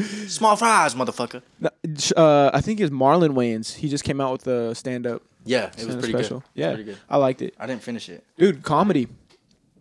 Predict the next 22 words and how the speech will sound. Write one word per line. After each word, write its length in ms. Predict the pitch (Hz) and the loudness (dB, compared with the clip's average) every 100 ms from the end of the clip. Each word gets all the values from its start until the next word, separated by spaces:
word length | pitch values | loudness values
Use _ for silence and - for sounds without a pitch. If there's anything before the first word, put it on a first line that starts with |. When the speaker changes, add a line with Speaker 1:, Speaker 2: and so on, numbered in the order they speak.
| - - | -20 -8
Speaker 1:
You 140 | 143 143 | 0 0
ever 160 | 151 | 2
go 160 | 147 151 | 2 0
and 80 | 143 | 0
see 160 | 151 | -2
st-, 160 | 135 - | -2 -4
any 120 | 143 | -8
stand-ups? 580 | - 147 160 190 - - _ _ _ _ | -6 -2 0 -2 -4 -16 _ _ _ _
Speaker 2:
Never. 1160 | 104 101 _ _ _ _ _ _ _ _ 143 127 | _ _ _ _ _ _ _ _ _ _ -2 -2
Speaker 1:
It, 100 | 123 | -2
that's 260 | 127 135 | -2 -2
one 220 | - 143 143 | -2 -4 -2
of 60 | |
my 140 | 123 135 | -2 -4
Speaker 2:
You? 80 | |
Speaker 1:
favorite 540 | 156 - 139 147 135 - | -6 0 2 4 0 -4
things 220 | 135 127 | -8 -10
to 100 | 135 | -8
do. 260 | 120 123 120 | -6 -6 -6
Speaker 2:
You've 140 | 117 107 | -12 -10
done 200 | 143 | -10
it? 60 | 277 | -12